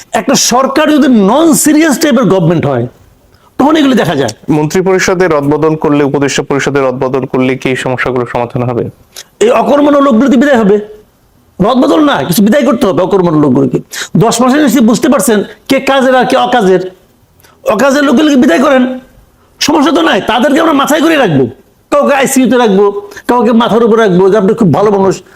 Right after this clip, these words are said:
Speaker 1: থাকেন ওখানে, থাকুক, প্রবলেম তো নাই। কিন্তু তাকে এনে চেয়ার বসাতে হবে কেন? তো সে তো চেয়ারটাকেও নষ্ট করতেছে, কোনো কাজও করতেছে না। তো তাকে তো আমার দরকার নাই। যে লোকটা পারবে, সেই লোকটাকে আনেন। তা তো উনি আনবেন না,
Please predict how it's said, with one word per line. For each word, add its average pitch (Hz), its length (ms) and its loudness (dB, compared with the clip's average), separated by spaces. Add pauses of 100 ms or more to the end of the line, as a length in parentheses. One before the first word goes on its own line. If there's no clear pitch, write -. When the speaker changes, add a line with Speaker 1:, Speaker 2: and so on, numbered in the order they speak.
Speaker 1:
থাকেন 220 280 -2
ওখানে, 180 280 -2 (260)
থাকুক, 262 280 0 (800)
প্রবলেম 311 320 2
তো 277 80 2
নাই। 156 220 0 (920)
কিন্তু 269 220 2
তাকে 262 320 0
এনে 330 300 0
চেয়ার 339 240 0
বসাতে 220 280 0
হবে 147 140 0
কেন? 135 200 -2 (960)
তো 269 140 2
সে 302 140 0
তো 294 100 2
চেয়ারটাকেও 311 460 0
নষ্ট 233 320 0
করতেছে, 180 420 0 (180)
কোনো 277 180 0
কাজও 277 260 0
করতেছে 175 300 0
না। 131 120 -2 (1040)
তো 370 60 -8
তাকে 294 240 0
তো 262 60 0
আমার 311 160 0
দরকার 339 240 0
নাই। 185 220 2 (280)
যে 214 180 2
লোকটা 285 220 -2
পারবে, 269 500 0
সেই 269 140 0
লোকটাকে 294 280 0
আনেন। 247 280 2 (840)
তা - 160 -2
তো 320 60 2
উনি 320 120 0
আনবেন 233 260 2
না, 139 200 -2